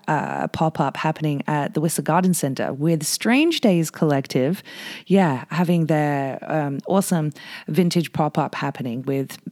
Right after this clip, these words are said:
you know, items starting from just ten dollars. And they have a plant sale on as well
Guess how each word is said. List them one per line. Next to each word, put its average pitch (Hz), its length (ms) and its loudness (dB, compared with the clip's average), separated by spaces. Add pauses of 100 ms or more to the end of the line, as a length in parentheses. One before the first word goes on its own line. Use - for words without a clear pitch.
you 143 140 -4
know, 123 220 -6
items 143 320 0
starting 147 280 -2
from - 140 -6
just 208 300 0
ten 147 180 0
dollars. 139 320 -2
And 156 300 0
they 151 80 0
have 143 180 -4
a 135 60 -6
plant 214 340 0
sale 247 300 4
on 254 180 4
as 240 160 2
well 240 320 4